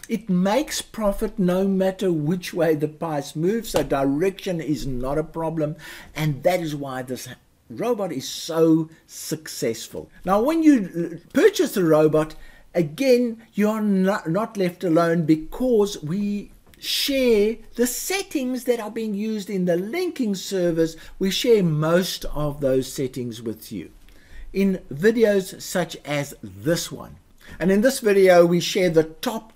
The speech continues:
ten producers in this service. We share their settings. Now, why would you want to do your own trading when you can simply link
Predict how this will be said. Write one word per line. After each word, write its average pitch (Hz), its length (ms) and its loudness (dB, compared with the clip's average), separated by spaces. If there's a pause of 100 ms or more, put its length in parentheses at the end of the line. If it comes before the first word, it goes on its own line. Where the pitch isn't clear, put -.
(140)
ten 190 360 0
producers 160 720 -2
in 147 220 -4
this 135 220 -2
service. 131 440 0 (200)
We 127 80 -2
share 143 420 0
their 120 260 -2
settings. 90 680 -8
Now, 254 160 2
why 262 500 4
would 233 300 2
you 214 160 2
want 185 360 0
to 175 360 2 (580)
do 220 140 6
your 220 340 6
own 233 260 4
trading 165 920 2
when 190 500 4 (180)
you 180 140 0
can 196 200 0
simply 180 640 -2
link 143 500 -2